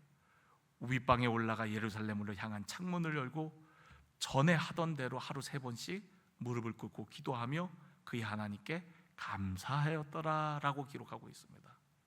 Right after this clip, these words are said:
여러분, 다니엘이 자신을 해하기 위해서 만든 법령이라는 것을 알았어요. 그런데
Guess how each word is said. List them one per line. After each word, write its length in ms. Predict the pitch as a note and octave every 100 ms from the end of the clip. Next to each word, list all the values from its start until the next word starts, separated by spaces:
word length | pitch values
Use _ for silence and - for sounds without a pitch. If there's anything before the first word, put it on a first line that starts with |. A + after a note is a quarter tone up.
| _ - - - - - -
여러분, 260 | F3 F#3 F3+
다니엘이 840 | C#3+ E3 F#3 D#3 D3+ F3+ B2+ - - - - - - - _ -
자신을 680 | - C#3 - G#3 F#3 F3+
해하기 720 | D#3 G3+ G3 F#3 F#3 F3+ D#3+
위해서 540 | D#3+ E3+ F3 E3+ F3 E3+
만든 500 | D3 C3 C#3+ D3 C3+
법령이라는 760 | A#2 B2 B2 A#2 A#2+ A2+ A2+
것을 260 | G#2+ G2+ G#2+
알았어요. 640 | - F#2+ F#2 - F#2+ F#2 - _ _ _ _ _ _ _
그런데 500 | - F3 F#3 F#3+ D3+